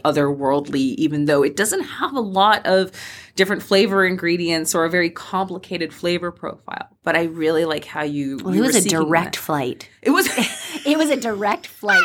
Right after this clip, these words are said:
Speaker 2: to somewhere lush and warm. There's an ocean and there's sun. That's where I went.
Speaker 1: You, you could not have captured that better.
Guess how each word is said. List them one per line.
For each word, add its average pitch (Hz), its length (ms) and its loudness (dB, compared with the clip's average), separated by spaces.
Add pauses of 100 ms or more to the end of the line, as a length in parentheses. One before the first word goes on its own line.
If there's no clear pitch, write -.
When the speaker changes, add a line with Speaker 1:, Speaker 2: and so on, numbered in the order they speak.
(100)
Speaker 2:
to 320 60 2
somewhere 247 460 0
lush 202 720 0 (100)
and 202 240 -2
warm. 233 640 4 (300)
There's 202 200 -2
an 196 160 -6
ocean 269 760 2
and 220 180 -4
there's 196 180 -4
sun. 220 680 2
That's 185 280 0
where 214 120 2
I 208 140 4
went. 170 300 -4
Speaker 1:
You, 285 180 4 (360)
you 349 160 4
could 277 300 0
not 311 360 0
have 381 240 -2
captured 262 720 -4
that 233 340 -2
better. 151 360 0